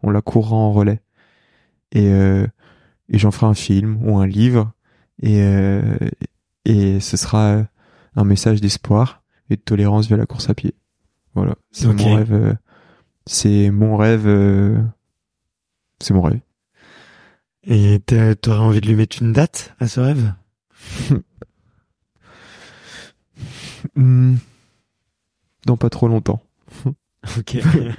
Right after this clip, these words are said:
Speaker 1: <laughs> Mais du coup, moi, ma vision du longtemps, elle est <laughs> pas la même que tout le monde depuis l'U T M B. Je t'ai dit que ça a bougé les référentiels. Non, mais je pense qu'il faut que,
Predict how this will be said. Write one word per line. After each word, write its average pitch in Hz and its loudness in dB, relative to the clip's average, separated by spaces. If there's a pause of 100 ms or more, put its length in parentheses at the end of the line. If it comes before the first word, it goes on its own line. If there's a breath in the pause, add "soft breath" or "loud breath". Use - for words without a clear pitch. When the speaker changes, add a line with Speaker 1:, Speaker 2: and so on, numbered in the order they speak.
(120)
Speaker 1:
<laughs> 185 -2
Mais 123 2
du 123 2
coup, 160 0
moi, 123 2
ma 113 0
vision 113 0
du 110 -2
longtemps, 113 0
elle 107 -2
est 165 2
<laughs> 156 0
pas 180 0
la 156 2 (140)
même 156 -2
que - 0
tout - -4
le 127 -2
monde 143 0 (320 loud breath)
depuis 117 0
l'U 123 2
T - -2
M 113 2
B. 110 2 (460 loud breath)
Je - -20
t'ai 117 0
dit 123 0
que - -12
ça 107 0
a 104 0
bougé 110 -4
les 110 0
référentiels. 107 -2 (360 loud breath)
Non, 120 2
mais 113 2
je - -6
pense 120 -2
qu'il 113 -6
faut 107 -2
que, 107 0